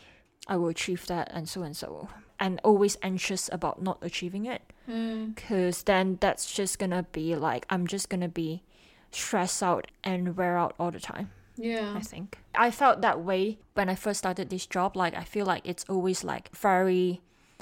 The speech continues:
Speaker 1: I mean, I enjoy the new role. Like, I enjoy the managerial role. It's just that at the same time, it's something that I'm not used to do and I'm not good at. Like, I'm so used to doing things that I'm good at, and, like, when there's something new, so,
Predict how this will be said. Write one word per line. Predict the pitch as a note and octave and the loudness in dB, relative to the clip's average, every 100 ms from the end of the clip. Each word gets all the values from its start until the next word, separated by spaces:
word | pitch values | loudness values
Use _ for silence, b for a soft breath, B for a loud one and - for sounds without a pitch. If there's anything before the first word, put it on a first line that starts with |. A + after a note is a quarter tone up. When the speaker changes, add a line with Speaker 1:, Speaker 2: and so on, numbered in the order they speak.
| B | B
Speaker 1:
I | |
mean, | C#4+ F4 | 8 10
I | B3+ G#3+ | 12 12
enjoy | G#3+ F#3+ A#3 C4+ | 10 8 8 8
the | B3+ | 6
new | A3 G3+ F#3+ | 2 4 4
role. | E3+ D#3+ A3 | 2 2 4
Like, | G#3 - | 4 4
I | F#3+ F3+ | 0 0
enjoy | F#3 F3+ G3 A3 | 0 0 0 0
the | A#3 | 0
managerial | F#3 F3 F3 E3+ | -2 -2 -2 -2
role. | D#3 D3+ F#3+ | -2 -4 -4
It's | - - | -4 -4
just | - G3+ - | -2 -2 0
that | F3+ - - - b b b b - | 2 0 -4 -20 b b b b 0
at | G3+ | 2
the | |
same | - G#3 G#3 | 2 2 0
time, | - A#3 G3 F#3+ G3 G3+ - | 0 0 2 2 0 -4 -4
it's | F#3 | -4
something | - G#3 F#3+ G#3 | 0 0 0 0
that | F#3 - | 0 0
I'm | F3+ | 0
not | F#3 F3 F#3 | 0 -2 -2
used | G3 F#3 - - | -2 -4 -6 -2
to | F3+ E3+ E3+ _ b b b b b b _ - | 0 0 -4 _ b b b b b b _ -2
do | G3 F#3 G3+ A#3+ - | 4 6 6 2 0
and | F#3 E3+ - | -2 -2 -2
I'm | F3 | 0
not | F#3+ - - - F3+ | -2 -4 -10 -16 -6
good | D#3+ G#3+ - | 4 4 4
at. | F#3+ B3 - | 2 2 2
Like, | F#3 - | 0 2
I'm | G3 | 0
so | F#3 B3 | 0 0
used | A3+ G#3+ G#3+ | 0 -2 0
to | G#3 F#3+ D#3+ _ | 0 0 -2 _
doing | - G3 G3 | -2 0 0
things | G3 F#3+ | -4 -2
that | - | -2
I'm | E3+ E3 | -2 -2
good | F3+ | -2
at, | D#3+ C#3 - | -2 -2 -4
and, | E3+ | -4
like, | E3 D#3+ | -2 -2
when | F3 E3 | -4 -2
there's | F3 G3+ | -4 -4
something | - A3+ F#3+ G#3 G3 | -4 -2 -2 -2 -2
new, | F3+ F#3 | 0 -2
so, | - | -4